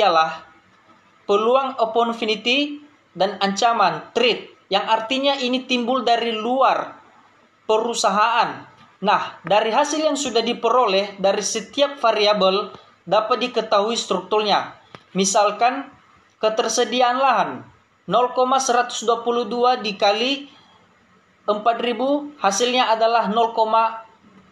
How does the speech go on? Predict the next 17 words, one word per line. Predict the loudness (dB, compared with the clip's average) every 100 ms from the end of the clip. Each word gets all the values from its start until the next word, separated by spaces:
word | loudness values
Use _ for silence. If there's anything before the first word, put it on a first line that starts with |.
| -20 -8
empat | -6 -6 -10 -2 0
ratus | 2 0 0 -4
delapan | 0 2 2 0 -2
puluh | -2 0
delapan, | 2 2 2 0 -2 -14 -20 -4
dan | 0 0 0
begitu | 0 -2 -4 -4 0
selanjutnya. | 2 2 2 0 2 0 -2 -14 _ _ _ _ _ _ _ _ _ _ _ _ -20 _ _ _ _ _ _ _ _ _ _ _ _ _ _ _ _ _ _ _ _ -4
Dan | -2 2
dari | 2 2
hasil | 0 0 -2
matriks | 0 0 0 -2 0 -2 -2
evas | -2 2 2 2 -2 -6
eksternal | -4 -4 -2 0 2 2 0 -8 -6
diketahui | -4 -4 0 2 2 0 -2 0
peluang | -2 2 0 2
nol | 2 2